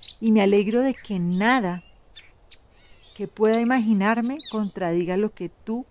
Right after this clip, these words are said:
quieres que yo sea. Tu voluntad es que yo me encuentre completamente a salvo y eternamente en paz,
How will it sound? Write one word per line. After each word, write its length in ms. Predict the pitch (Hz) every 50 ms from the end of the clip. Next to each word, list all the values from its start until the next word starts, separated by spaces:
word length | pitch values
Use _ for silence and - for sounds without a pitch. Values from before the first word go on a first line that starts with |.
| _ -
quieres 340 | - 202 190 185 208 196 -
que 120 | - 202 185
yo 160 | 156 165 175
sea. 320 | - - 175 156 180 170 - _ _ _ _ _ _ _ _ _ _ _ _ - - -
Tu 100 | - 214
voluntad 640 | 208 208 208 202 202 196 190 180 - 226 254 302 - -
es 220 | - 208 180 - -
que 160 | - 208 185
yo 180 | 165 214 220
me 100 | 214 220
encuentre 520 | 226 214 - 247 254 247 220 214 226 240 233
completamente 1080 | - 240 220 190 180 - - 226 226 240 247 - - 254 240 240 254 240 233 - 240 233
a 60 | 220
salvo 500 | - - 233 226 226 220 202 220 233 - -
y 140 | - 208 190
eternamente 920 | 175 - - 196 190 190 - 190 214 214 208 208 208 196 185 - - 196
en 120 | 190 185
paz, 400 | 180 - 196 185 175 - - -